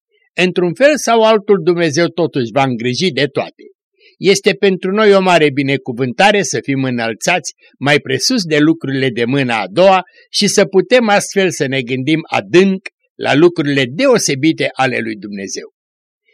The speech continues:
Avem noi astăzi prilejul să săpăm șanțuri în care să se poată revărsa binecuvântarea lui Dumnezeu? Dar iată că noi adesea pierdem prilejul ca să arătăm în viață că avem o credință reală.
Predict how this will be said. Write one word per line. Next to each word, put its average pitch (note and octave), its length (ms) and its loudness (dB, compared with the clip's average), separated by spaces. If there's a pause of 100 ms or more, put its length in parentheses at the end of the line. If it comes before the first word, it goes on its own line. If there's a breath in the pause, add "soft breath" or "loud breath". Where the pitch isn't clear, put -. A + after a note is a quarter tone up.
(160)
Avem C#3 320 0
noi E3+ 200 0
astăzi D#3 540 -2
prilejul D3+ 720 0
să - 180 -8
săpăm D#3 420 0
șanțuri E3 600 -2 (360)
în C#3 140 -4
care D3+ 260 -2
să - 140 -6
se D3+ 160 -4
poată D#3 380 0
revărsa D3 480 0
binecuvântarea C#3+ 880 0
lui C#3+ 160 -2
Dumnezeu? D3+ 600 -2 (580)
Dar C#3+ 180 0
iată G#3+ 340 2
că F#3 160 -2
noi F3+ 160 0
adesea E3+ 540 2
pierdem B2+ 380 -2
prilejul D#3+ 600 0 (360 soft breath)
ca D#3 180 -2
să E3 140 -2
arătăm D3+ 520 0
în C#3+ 120 0
viață D#3 340 -2
că D3+ 100 -4
avem C#3 320 0
o C3+ 100 0
credință C3 640 -2
reală. A2+ 380 -2